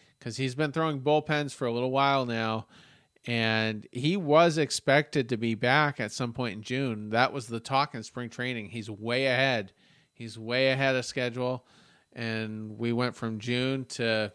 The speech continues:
mid-August, so roughly two months. But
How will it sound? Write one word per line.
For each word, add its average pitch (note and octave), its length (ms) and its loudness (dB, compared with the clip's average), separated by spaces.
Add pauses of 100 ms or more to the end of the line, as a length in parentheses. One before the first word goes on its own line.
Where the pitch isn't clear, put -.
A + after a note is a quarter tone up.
mid-August, A2 920 -2 (180)
so G#2+ 340 -2
roughly A2+ 400 0
two A#2 220 -2
months. A2 440 2 (920)
But D3+ 360 8